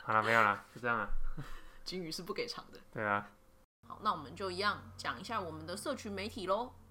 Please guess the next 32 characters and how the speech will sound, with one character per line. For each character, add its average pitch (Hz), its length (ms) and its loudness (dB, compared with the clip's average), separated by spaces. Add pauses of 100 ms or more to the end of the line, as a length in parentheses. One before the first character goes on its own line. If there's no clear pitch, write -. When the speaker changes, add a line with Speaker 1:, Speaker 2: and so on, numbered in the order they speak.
(500)
Speaker 1:
好 147 100 2
啊。 131 160 0 (540)
Speaker 2:
Facebook 262 580 -6
的 196 140 0
话 214 260 4
就 180 240 -4
搜 240 300 -2
寻 196 420 -6 (300)
白 175 200 0
桦 220 280 0
树 208 240 -10
森 226 280 -8
林， 196 300 -8 (320)
Once 214 240 0
Upon 196 420 -4
a 180 60 -6
Time。 190 360 -2 (680)
那 202 220 -6
Instagram 208 560 -6
的 165 100 -8
部 185 180 -4
分 175 360 -4 (360)
就 - 140 -8
是 175 380 -6
Birch 247 220 -4 (120)
Forest 208 440 -4 (140)
底 170 200 -12
线 185 360 -4 (280)
Once 196 220 -2
Upon 170 360 -6
a 147 40 -14
Time。 151 280 -10